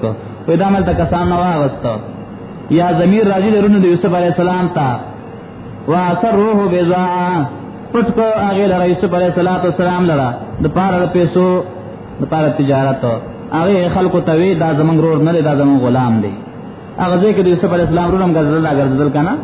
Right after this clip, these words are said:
چې څوک به بوزي. چې کله د کوی نه راوچت کړ، هغې ته مخکې نه پرې کړی، ګوره غږ به نه کوي. نو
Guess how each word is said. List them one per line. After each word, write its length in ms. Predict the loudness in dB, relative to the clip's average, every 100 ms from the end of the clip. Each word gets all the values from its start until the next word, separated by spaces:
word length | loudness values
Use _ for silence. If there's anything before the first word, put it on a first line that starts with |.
| -10
چې 60 | -4
څوک 120 | 0 2
به 80 | 4
بوزي. 320 | 4 2 0 -6 -10 -14 -16 -16 -16 -12 -12 -6
چې 80 | -2 0
کله 120 | 2 2
د 20 | 2
کوی 100 | 0
نه 100 | 2
راوچت 380 | 0 0 0 0
کړ، 160 | 0 0 -2 -8 -14 -14 -14 -14 -6 0
هغې 160 | 2 2
ته 40 | 2
مخکې 140 | 2
نه 120 | 0 2
پرې 100 | 2
کړی، 120 | 2 2
ګوره 140 | 2 0
غږ 120 | 0
به 60 | 0
نه 100 | 0
کوي. 240 | -2 -6 -6 -10 -12 -14 -14 -10 -8
نو 60 | -4